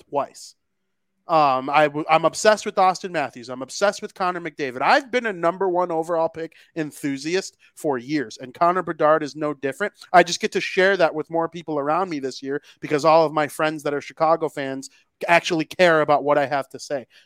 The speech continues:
Connor Bedard is the best shooter of the puck I have ever seen from a prospect.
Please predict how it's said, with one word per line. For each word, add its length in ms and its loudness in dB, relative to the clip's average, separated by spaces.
Connor 420 0
Bedard 680 2
is 180 -4
the 120 0
best 480 2
shooter 420 -4
of 160 0
the 80 -4
puck 380 -2
I 180 -2
have 200 -6
ever 260 -2
seen 260 -14
from 220 -10
a 60 -12
prospect. 600 -8